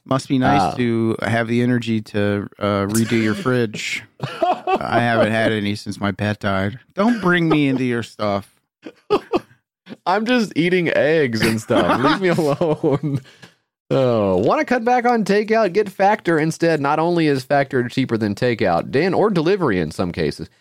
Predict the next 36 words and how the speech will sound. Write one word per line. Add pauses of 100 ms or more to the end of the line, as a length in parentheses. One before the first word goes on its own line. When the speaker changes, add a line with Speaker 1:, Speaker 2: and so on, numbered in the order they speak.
(200)
Speaker 2:
but
meals
are
ready
faster
than
restaurant
delivery
in
just (100)
two
minutes.
You
could
be
sitting
around
all
night
long
waiting
for
someone
to
bring
you, (500)
I
don't
know,
pick
a
rabbit
out
of
a
hat,